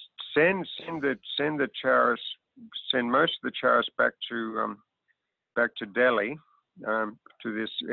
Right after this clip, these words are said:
B and B place I stayed at, where I put it in a suitcase, and they would, they would now, they were, that, they, this was the, the guy from,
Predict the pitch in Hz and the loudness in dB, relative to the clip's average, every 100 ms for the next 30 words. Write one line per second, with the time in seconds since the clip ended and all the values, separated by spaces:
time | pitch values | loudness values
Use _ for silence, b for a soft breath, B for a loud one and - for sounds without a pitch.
0 | - 104 123 123 117 107 120 - 110 107 | -4 0 4 6 4 4 2 4 2 4
1 | - 101 - 101 101 110 - 110 104 - | 4 2 2 2 4 2 2 0 0 -2
2 | 123 113 107 - 107 - 107 - 110 107 | 0 2 2 0 0 2 0 0 -2 0
3 | 107 107 - 117 110 107 - _ _ - | 0 0 0 2 4 2 0 _ _ -18
4 | - - 104 101 - - - - 113 107 | -16 -2 2 2 0 -8 -16 0 4 4
5 | 107 113 - _ 113 110 104 - - 175 | 2 0 -2 _ 2 4 2 -2 -14 0
6 | 135 - 123 104 107 104 92 _ 110 101 | 4 4 4 2 0 -2 -4 _ -2 2
7 | 113 113 - 113 101 101 | 4 4 0 -4 -4 -8